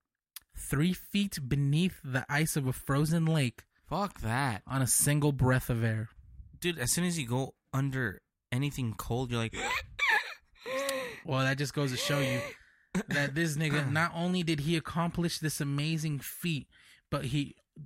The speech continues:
Speaker 1: he did so wearing as little as possible in order to tra-,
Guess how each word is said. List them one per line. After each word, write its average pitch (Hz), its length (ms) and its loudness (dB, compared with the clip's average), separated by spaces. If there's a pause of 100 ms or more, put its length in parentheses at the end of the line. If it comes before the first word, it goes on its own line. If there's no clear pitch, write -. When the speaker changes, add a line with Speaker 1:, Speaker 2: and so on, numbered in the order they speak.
(100)
Speaker 1:
he 156 200 -2
did 151 300 0
so 175 340 0
wearing 160 560 0 (400)
as 135 240 -4
little 165 380 2
as 151 180 -4
possible 160 680 -2
in 143 220 -4
order 147 260 -2
to 147 220 -4
tra-, 135 420 -4